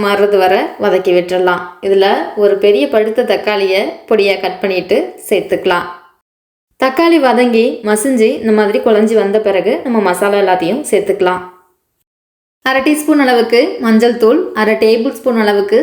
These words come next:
சேப்பு மிளகாய் தூள், காரம் உங்களுக்கு தகுந்தது மாதிரி சேர்த்துக்கோங்க. ஒரு டேபிள் ஸ்பூன் அளவுக்கு மல்லித்தூள் சேர்த்துக்கலாம். இது கூடவே ஒரு டீஸ்பூன் அளவுக்கு சீரகத்தூள், அரை டீஸ்பூன் அளவுக்கு மிளகுத்தூள், ஒரு டீஸ்பூன் அளவுக்கு கரம் மசாலா சேர்த்துக்கோங்க. இதுல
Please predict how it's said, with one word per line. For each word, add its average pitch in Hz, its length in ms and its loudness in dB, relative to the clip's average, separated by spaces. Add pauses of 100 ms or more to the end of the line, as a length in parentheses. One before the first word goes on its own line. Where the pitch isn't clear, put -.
(140)
சேப்பு 220 320 2
மிளகாய் 202 420 -2
தூள், 240 160 2 (160)
காரம் 214 280 2
உங்களுக்கு 202 340 2
தகுந்தது 208 420 0
மாதிரி 196 220 2
சேர்த்துக்கோங்க. 190 500 0 (220)
ஒரு 233 200 4
டேபிள் 226 300 2
ஸ்பூன் 214 240 -4
அளவுக்கு 190 340 2 (240)
மல்லித்தூள் 196 460 2
சேர்த்துக்கலாம். 185 520 0 (840)
இது 302 180 4
கூடவே 302 340 2 (220)
ஒரு 262 160 2
டீஸ்பூன் 262 400 -2
அளவுக்கு 226 380 2 (180)
சீரகத்தூள், 226 600 2 (260)
அரை 226 200 2
டீஸ்பூன் 254 380 -2
அளவுக்கு 214 400 2 (320)
மிளகுத்தூள், 226 580 2 (220)
ஒரு 240 180 2
டீஸ்பூன் 233 400 0
அளவுக்கு 190 400 0 (300)
கரம் 208 240 0
மசாலா 190 420 0
சேர்த்துக்கோங்க. 180 500 -2 (360)
இதுல 208 200 0